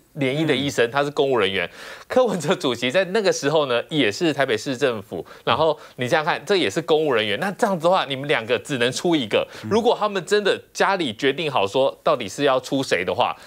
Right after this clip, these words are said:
Speaker 2: 嗯。
Speaker 1: 其实佩琪的一个证据的笔录是非常非常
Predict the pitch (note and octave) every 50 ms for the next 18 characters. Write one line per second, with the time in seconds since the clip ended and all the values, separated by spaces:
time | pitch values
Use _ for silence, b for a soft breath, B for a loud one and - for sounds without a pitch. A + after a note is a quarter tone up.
0 | B B G#2 G2+ D3+ E3 D3 - D3+ C#3 A#2+ - - - - - F#3+ D3 B2+ -
1 | - G2 F#2 F#2 E2+ - G#2+ F#2+ E2 - B B B B B _ _ _ C3 C3
2 | A#2+ - C3+ A#2+ A2+ A2+ G#2+ G#2 G#2 G#2 - F3+ D3+ D3 C3 - D3+ B2+ B2 G2
3 | - - B2 F2+ F#2 A#2 C3+ A2+ F2+ - - - D#3+ - - C#3+ C3+ B2+ - -
4 | F#2 F#2+ - - - G#2+ A2 - A2+ E2+ D#2